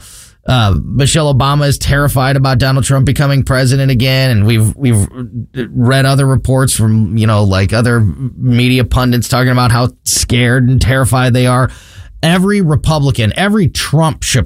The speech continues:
supporter should be terrified of Michelle Obama, because Joe Biden is a pushover. Joe Biden should be beat by anybody running for president against him. Whoever the Republican is should beat Joe Biden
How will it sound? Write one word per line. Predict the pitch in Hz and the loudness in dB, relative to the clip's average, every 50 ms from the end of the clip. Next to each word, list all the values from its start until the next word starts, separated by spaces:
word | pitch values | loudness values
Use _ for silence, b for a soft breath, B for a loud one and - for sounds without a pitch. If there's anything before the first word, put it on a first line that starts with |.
| - - - - - | -2 -4 -6 -6 -8
supporter | - - - 120 - - 120 117 113 104 98 92 B B B B B B B | -6 -4 -2 -2 -2 0 0 0 0 0 0 -2 B B B B B B B
should | - - 151 - | -2 0 0 2
be | 117 107 101 - - | 2 0 -2 -2 -2
terrified | - - - 143 139 131 123 113 - - 107 98 92 85 85 90 - | -2 0 2 2 2 0 0 -2 -2 -2 -2 -2 0 0 -2 -2 0
of | 104 110 98 | 0 0 2
Michelle | 110 107 - - 127 110 104 92 92 | 2 0 0 0 0 0 2 0 0
Obama, | 87 95 92 90 82 69 69 - B B B B B B | 0 0 0 0 0 0 -2 -4 B B B B B B
because | 147 135 - 147 135 120 117 117 107 104 - _ _ _ _ _ _ _ _ _ _ _ _ _ _ _ _ _ - | -2 0 0 2 2 2 2 2 2 0 -2 _ _ _ _ _ _ _ _ _ _ _ _ _ _ _ _ _ -4
Joe | 107 120 185 233 262 | 0 0 2 2 2
Biden | 208 190 185 185 185 160 131 120 | 2 0 0 0 -2 0 0 0
is | 113 104 | 0 0
a | 85 80 | 0 -2
pushover. | - - - 139 117 - 117 92 78 76 - - - - _ _ _ _ _ _ _ _ _ _ _ - 110 | 0 0 0 0 0 -2 -4 -4 -4 -4 -6 -8 -10 -12 _ _ _ _ _ _ _ _ _ _ _ -6 -2
Joe | 113 170 220 233 | 0 0 0 0
Biden | 190 208 190 185 175 151 131 | 0 0 0 0 0 0 0
should | - 139 113 | 0 0 0
be | 117 123 | 0 0
beat | 113 98 135 139 131 98 104 | 0 0 -2 -2 -2 -2 -2
by | 117 113 - - | -4 -4 -4 -4
anybody | - 151 160 165 156 139 135 127 117 113 | -4 -2 0 0 2 2 0 0 0 0
running | 104 104 120 120 120 117 107 | 0 0 0 0 0 0 0
for | - 117 90 | 0 -2 -2
president | - 127 117 107 98 110 98 98 | 0 0 0 2 2 2 0 0
against | 98 78 165 160 143 135 - | 0 0 0 0 0 0 0
him. | - 85 87 - - | 0 0 -2 -2 -2
Whoever | - 127 139 156 175 208 220 214 208 | 0 0 2 2 2 0 0 0 0
the | 175 | 0
Republican | 160 151 - - 151 131 123 120 - 107 101 98 | 0 0 0 0 0 -2 -2 -2 -2 -2 -2 -2
is | 95 95 95 90 - - - | -2 -2 -2 -2 -4 -6 -8
should | - - - 147 120 104 101 101 | -6 -2 0 0 0 0 -2 -2
beat | 101 127 123 120 76 - - 107 110 _ - 123 - _ _ _ _ _ _ _ _ _ - | -2 -2 -2 -2 -4 -8 -18 -20 -20 _ -20 -20 -20 _ _ _ _ _ _ _ _ _ -4
Joe | 113 120 135 123 110 | -2 0 0 2 2
Biden | 95 110 110 110 104 92 98 92 | 0 2 2 2 2 2 0 0